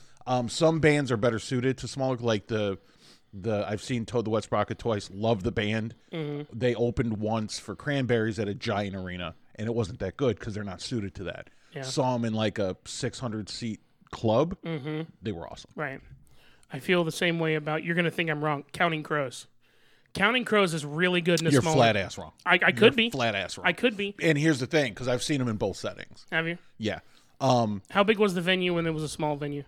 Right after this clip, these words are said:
Speaker 1: uh, I wanna say it was twelve hundred people.
Speaker 2: Okay.
Speaker 1: And I, and I get that that's not a small venue,
Speaker 2: No,
Speaker 1: but,
Speaker 2: it is.
Speaker 1: but you have to remember, they play fifty, sixty thousand.
Speaker 2: Yeah, easily,
Speaker 1: Yeah.
Speaker 2: easily, yeah.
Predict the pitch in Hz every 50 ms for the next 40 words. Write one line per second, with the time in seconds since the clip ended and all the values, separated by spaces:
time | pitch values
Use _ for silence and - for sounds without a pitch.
0 | - - - _ - 107 117 123 113 117 123 120 120 110 - 131 117 107 95 -
1 | - - 104 101 113 107 104 95 - 110 98 - 120 - - - 160 147 151 143
2 | - - - - _ _ _ _ - 156 156 156 156 165 165 170 160 160 160 147
3 | 151 180 - 180 135 165 156 - - 170 147 131 - - 156 139 135 117 135 139
4 | - 233 262 240 190 185 202 233 254 214 170 165 170 156 156 156 147 156 151 -
5 | 165 143 139 147 165 170 151 127 120 110 117 135 147 151 - - - 147 139 135
6 | 123 - - 143 123 - 127 110 - 135 185 180 180 160 156 127 113 107 220 190
7 | 165 180 160 139 139 135 123 131 120 - 175 139 143 139 143 151 143 127